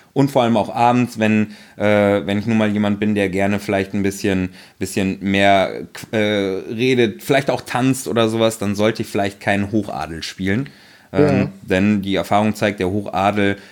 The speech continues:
Speaker 1: geht vielleicht auch manchmal früher zu Bett oder sitzt nicht lange in
Speaker 2: Und
Speaker 1: der
Speaker 2: der
Speaker 1: Taverne.
Speaker 2: Hochadel tanzt immer gerne.
Speaker 1: Ja, ja, ja.
Speaker 2: Und also das wär, ich glaube, das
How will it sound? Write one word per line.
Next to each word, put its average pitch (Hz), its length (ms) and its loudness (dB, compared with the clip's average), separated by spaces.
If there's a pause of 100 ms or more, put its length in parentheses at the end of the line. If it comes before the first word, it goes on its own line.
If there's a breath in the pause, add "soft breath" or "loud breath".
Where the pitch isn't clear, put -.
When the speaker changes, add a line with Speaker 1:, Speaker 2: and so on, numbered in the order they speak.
(120)
Speaker 1:
geht 98 160 -2
vielleicht 98 260 0
auch 92 120 -6
manchmal 95 300 -2
früher 101 320 0
zu 92 160 -8
Bett 98 200 0
oder 85 120 -2
sitzt 107 360 -6
nicht 120 240 -2
lange 110 220 2
in 107 40 0
Speaker 2:
Und 107 40 2
Speaker 1:
der 104 80 2
Speaker 2:
der 127 80 0
Speaker 1:
Taverne. 131 360 2
Speaker 2:
Hochadel 131 160 2
tanzt - 460 -4
immer 104 220 -8
gerne. 117 380 -16
Speaker 1:
Ja, 95 260 -6 (140)
ja, 98 140 -8 (100)
ja. 90 220 -8 (480 loud breath)
Speaker 2:
Und 170 300 2
also 156 120 2
das 170 240 0
wär, 190 180 2 (240)
ich - 160 -6
glaube, 185 300 2
das 170 420 0